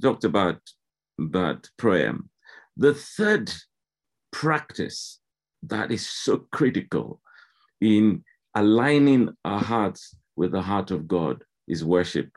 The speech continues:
Um, you know, I, I, I, I actually, let me, let me, let me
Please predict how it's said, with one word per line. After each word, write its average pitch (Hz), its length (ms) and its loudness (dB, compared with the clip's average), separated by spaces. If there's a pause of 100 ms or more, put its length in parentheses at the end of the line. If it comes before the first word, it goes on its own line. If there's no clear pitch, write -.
(920)
Um, 95 500 2 (840)
you 98 80 2
know, 107 80 4
I, 104 340 2
I, 98 220 0
I, 92 340 2
I 85 340 0 (180)
actually, 98 420 -2
let 127 160 2
me, - 100 0
let 120 140 2
me, 117 340 0
let 120 100 2
me 107 320 2